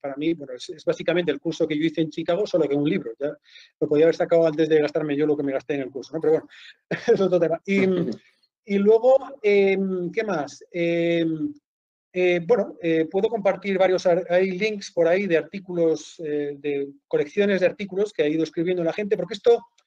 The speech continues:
Speaker 1: hay que entender que a mí, a mí lo que más me atrae de Bitcoin es un poco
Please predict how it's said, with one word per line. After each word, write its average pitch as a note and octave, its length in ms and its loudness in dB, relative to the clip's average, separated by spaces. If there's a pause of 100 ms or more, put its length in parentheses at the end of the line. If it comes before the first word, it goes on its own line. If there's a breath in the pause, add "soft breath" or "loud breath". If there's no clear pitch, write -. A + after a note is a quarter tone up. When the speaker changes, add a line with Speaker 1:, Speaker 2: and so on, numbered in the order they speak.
(220)
Speaker 1:
hay G3 100 -6
que A3 100 -6
entender A3 360 -2
que F3+ 300 0 (800)
a E3 40 -8
mí, G#3 380 -6
a - 60 -20
mí G3 120 -20
lo - 220 -16
que F3+ 100 -4
más F3 140 -4
me G3+ 80 0
atrae F3+ 260 2
de E3+ 120 -4
Bitcoin E3 280 -4
es F3+ 160 -6
un E3 60 -16
poco F3+ 340 -2